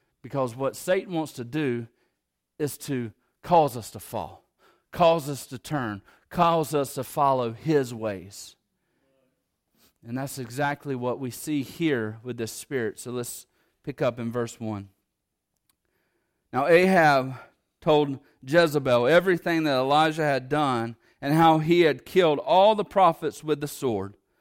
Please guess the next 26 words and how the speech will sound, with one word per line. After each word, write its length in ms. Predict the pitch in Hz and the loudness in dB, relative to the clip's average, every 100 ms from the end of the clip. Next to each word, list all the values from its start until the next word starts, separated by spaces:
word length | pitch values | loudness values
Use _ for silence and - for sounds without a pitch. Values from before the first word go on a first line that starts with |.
| _ _ _ - | _ _ _ -2
So 220 | 175 170 | 2 4
Jezebel 640 | 147 214 185 190 185 165 | 6 6 6 4 6 6
sent 300 | - 202 202 | 2 -4 -2
the 100 | 196 | -2
messenger 640 | 180 170 160 143 135 127 | 0 0 0 -6 -4 -6
to 320 | 127 160 151 127 | -4 -4 -4 -2
Elijah 520 | 131 131 131 127 117 | -2 -2 -4 -8 -12
to 160 | - 135 | -12 -12
say, 460 | - 135 107 101 _ _ _ _ - | -4 -2 -2 -6 _ _ _ _ 0
"May 180 | 160 | 2
the 140 | 160 147 | 2 2
gods 680 | 143 170 196 208 202 165 | 4 4 4 2 -2 -6
deal 260 | 147 175 190 | 2 4 4
with 300 | 180 170 151 | 2 -2 -2
me, 500 | 165 160 127 110 117 _ _ _ _ - | 0 0 0 -4 -8 _ _ _ _ -8
uh, 360 | 135 123 127 127 | -2 -2 -2 -2
be 380 | 147 175 180 | 0 2 2
it 360 | 165 151 135 - 113 _ _ 151 | 2 2 0 -2 -20 _ _ -2
ever 460 | 165 170 170 165 - _ | -2 0 -4 -6 -12 _
so 360 | - 170 165 | -8 -4 -2
severely 760 | 151 156 127 139 135 110 98 101 _ _ - | -4 -8 -6 -2 -2 -2 -8 -12 _ _ -4
if 380 | 147 139 - 143 | 0 0 -2 -4
by 240 | 139 131 | 0 0
this 420 | 127 135 190 - | -4 -2 -2 -4
time 340 | - 202 190 196 | -6 -2 -2 -4
tomorrow 720 | 185 165 165 151 120 110 113 | -8 -4 0 0 0 -2 -4